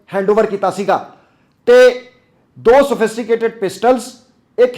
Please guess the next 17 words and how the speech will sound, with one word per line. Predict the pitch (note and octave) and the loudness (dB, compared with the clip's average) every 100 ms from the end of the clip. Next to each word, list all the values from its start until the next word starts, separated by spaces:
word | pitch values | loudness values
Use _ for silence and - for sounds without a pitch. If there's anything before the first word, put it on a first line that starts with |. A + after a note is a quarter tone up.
| - | -8
ਹੈਂਡ | G3 G#3+ | -4 -2
ਗ੍ਰੇਨੇਡ | A3+ A3 A#3 G#3 | 0 2 0 0
ਰਿਕਵਰ | F#3 E3+ F3 | -4 -4 -4
ਕੀਤਾ | E3+ E3+ F3+ | -6 -6 -6
ਗਿਆ | F3+ F3+ | -4 -6
ਹੈਗਾ। | F3+ G#3+ A#3 _ _ _ - G3 | -6 -8 -12 _ _ _ -4 -4
ਇਹ | |
ਨਾਰਕੋ | F#3 F#3+ G#3 C#4 C#4 | 0 0 2 2 2
ਟੈਰਰ | A3 A#3 A#3 | 4 2 2
ਮੋਡਿਊਲ | G#3 G3 G#3 A3 G#3+ | 0 -4 -2 -4 -2
ਤੇ | A3+ | -4
ਪੰਜਾਬ | A3+ F#3 F#3 G#3 G#3 | -4 -4 0 0 -2
ਪੁਲਿਸ | G3 F#3+ | -8 -8
ਦੀ | G#3+ | -10
ਵੱਡੀ | C#3+ E3 D#3 A#3+ | -8 -8 -6 -8
ਸਫਲਤਾ | G3 F3+ E3 F3+ | -8 -8 -6 -4
ਹੈਗੀ। | D#3+ E3 A3 | -4 -6 -10